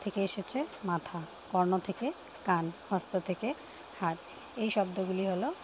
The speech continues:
পুরানো শব্দ। এই পুরানো শব্দগুলি হলো তৎসম শব্দ।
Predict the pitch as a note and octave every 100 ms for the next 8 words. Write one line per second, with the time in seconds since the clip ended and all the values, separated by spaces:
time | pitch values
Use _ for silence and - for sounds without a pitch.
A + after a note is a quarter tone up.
0 | - G#3 G3 F#3+ F#3+ F3 D#3 E3+ D#3+ -
1 | G#3 - F#3+ G3 G#3+ G#3+ F#3+ F#3+ F#3+ F#3+
2 | G3 F3+ D4 - - - - - - -
3 | F3+ - F3+ E3+ A#3+ D#4+ - - - F#3
4 | E3